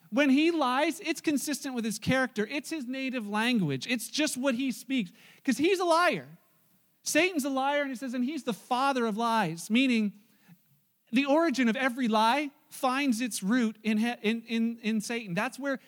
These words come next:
that's where all these lies come from. No matter where they, they, no matter how, what mouth they come through or what billboard they come through, they all find their or-, or, um, their origin in him.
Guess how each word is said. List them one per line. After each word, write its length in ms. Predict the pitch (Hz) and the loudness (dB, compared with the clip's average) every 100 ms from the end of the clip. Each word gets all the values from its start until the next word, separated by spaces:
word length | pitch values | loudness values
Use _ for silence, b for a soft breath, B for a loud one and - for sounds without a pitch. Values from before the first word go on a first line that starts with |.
| B | B
that's 160 | - | -6
where 100 | 311 | 0
all 140 | 302 330 | 2 4
these 180 | 285 | 2
lies 260 | 277 269 269 | 2 2 0
come 240 | - 254 | -2 -4
from. 220 | 233 190 180 | 0 0 0
No 60 | |
matter 200 | 262 262 | 0 0
where 240 | 233 269 262 | 2 0 2
they, 160 | 247 B B - | 0 B B -2
they, 300 | 233 254 208 269 | -2 -2 -6 -8
no 120 | 185 240 | -2 0
matter 200 | 269 226 | 2 0
how, 120 | 254 | 0
what 240 | 226 277 | -2 2
mouth 440 | 202 214 262 285 - | 4 4 2 -2 -4
they 140 | 208 208 | -4 -4
come 300 | - 277 254 | -2 -2 -2
through 320 | - 185 180 | -2 0 2
or 100 | 185 | 2
what 260 | 240 190 | 0 -2
billboard 480 | 156 254 285 247 254 | -2 0 0 0 0
they 140 | 240 240 | 0 -2
come 280 | 254 269 | -4 -4
through, 280 | 247 208 196 B B | -4 -2 -4 B B
they 100 | 208 | 2
all 200 | 233 277 | 2 2
find 300 | 302 269 269 | -2 -2 -4
their 140 | 247 254 | -6 -4
or-, 240 | 233 240 | -2 -2
or, 240 | - 226 - 208 | -2 -8 -6 -2
um, 200 | 202 208 | 0 0
their 120 | 208 | -2
origin 600 | 208 247 254 185 190 180 _ _ _ _ - - | 0 -2 -2 0 -2 -2 _ _ _ _ -16 -4
in 140 | 196 | 0
him. 320 | 202 240 196 | 2 2 0